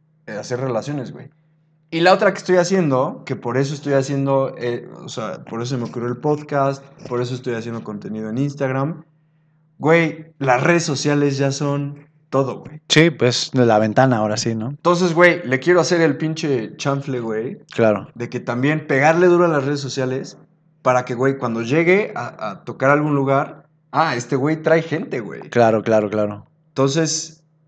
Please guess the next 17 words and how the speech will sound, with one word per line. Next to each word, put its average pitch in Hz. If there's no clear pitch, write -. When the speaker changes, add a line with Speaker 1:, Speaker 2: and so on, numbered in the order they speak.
Speaker 1:
ya 120
es 127
un 139
poquito 117
más 110
fácil. -
Speaker 2:
Y, 160
y, 208
y, 151
y, 156
y 151
te 151
lo 156
preguntaba 147
porque 143
muchas 147
veces 131